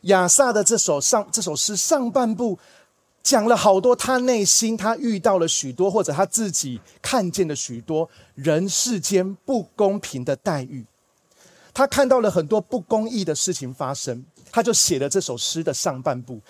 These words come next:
如果你只看了上半部，你会觉得亚萨其实就是在po抱怨文，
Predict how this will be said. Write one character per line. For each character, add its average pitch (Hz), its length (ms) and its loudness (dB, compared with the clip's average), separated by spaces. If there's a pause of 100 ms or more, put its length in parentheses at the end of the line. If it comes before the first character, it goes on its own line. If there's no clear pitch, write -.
(180)
如 262 100 -2
果 269 140 4
你 226 100 0
只 175 200 0
看 214 180 0
了 170 80 2
上 165 200 0
半 143 200 0
部， 135 160 -10
你 170 100 -2
会 262 140 2
觉 202 160 0
得 208 160 4 (160)
亚 156 220 4
萨 214 200 4
其 185 200 0
实 170 120 0
就 185 140 -2
是 170 100 -4
在 165 160 2
po 170 220 0
抱 156 240 0
怨 143 180 -4
文， 104 240 -12